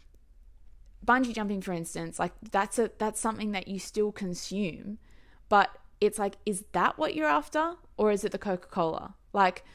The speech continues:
how do we, s-, again, start going, it's not that we should never buy anything.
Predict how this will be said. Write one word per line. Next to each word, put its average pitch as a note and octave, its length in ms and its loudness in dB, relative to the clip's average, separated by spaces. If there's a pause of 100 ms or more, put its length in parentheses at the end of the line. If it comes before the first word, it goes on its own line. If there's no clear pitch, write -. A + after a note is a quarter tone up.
(1300)
how B3 280 2
do D4 120 2
we, C4 180 0
s-, - 260 -6
again, G#3+ 380 0
start G#3 240 0
going, G#3 220 -4
it's - 160 -8
not C4+ 220 -2 (280)
that A#3 200 2 (120)
we A3 140 2
should G3 180 -6
never G#3 220 0
buy E3+ 220 -2
anything. A3 580 -4